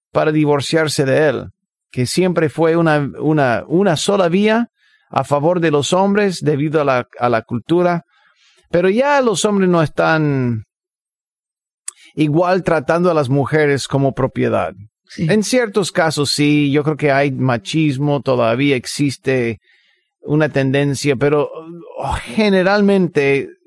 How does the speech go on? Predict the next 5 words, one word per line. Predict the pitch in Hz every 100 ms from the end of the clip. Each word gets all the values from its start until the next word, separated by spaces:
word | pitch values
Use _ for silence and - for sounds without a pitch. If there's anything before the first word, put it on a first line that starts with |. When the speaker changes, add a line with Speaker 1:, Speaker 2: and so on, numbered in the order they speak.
| - 123 117 120 110 214 220 120 -
Speaker 1:
alrededor | 135 147 147 143 143 151 156 156 202
del | 196 196
mundo | 196 190 160 151 151 135 _ - - -
no | 147 175 190
estamos | 160 - 170 165 151 135 - - - -